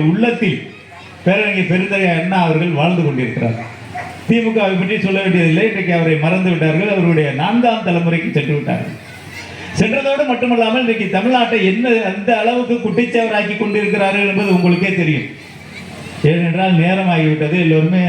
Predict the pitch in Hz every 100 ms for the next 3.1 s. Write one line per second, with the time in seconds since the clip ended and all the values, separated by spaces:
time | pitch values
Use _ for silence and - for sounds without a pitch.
0 | 156 143 151 151 160 156 143 139 131 135
1 | 139 135 - - - 143 170 156 156 139
2 | 135 139 139 151 - - 127 156 175 143
3 | 165